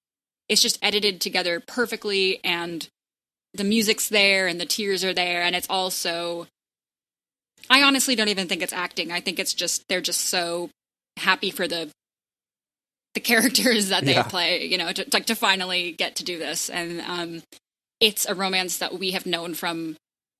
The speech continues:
Speaker 1: episode one, from the pilot, that this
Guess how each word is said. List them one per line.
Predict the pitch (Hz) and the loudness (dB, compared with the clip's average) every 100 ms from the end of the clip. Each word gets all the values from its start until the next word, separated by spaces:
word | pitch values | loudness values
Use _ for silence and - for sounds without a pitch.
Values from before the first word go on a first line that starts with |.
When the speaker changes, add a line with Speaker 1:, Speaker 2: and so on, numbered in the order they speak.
| - | 0
Speaker 1:
episode | 196 202 202 180 156 | 0 2 -2 -2 -4
one, | 165 165 190 196 - _ _ _ - | -4 -2 -2 -6 -10 _ _ _ -10
from | 185 175 | -6 -4
the | 175 | -4
pilot, | - 175 170 190 - _ _ - | -4 -4 -2 -2 -2 _ _ -10
that | 196 175 | -6 -4
this | 190 - - | -2 -2 -2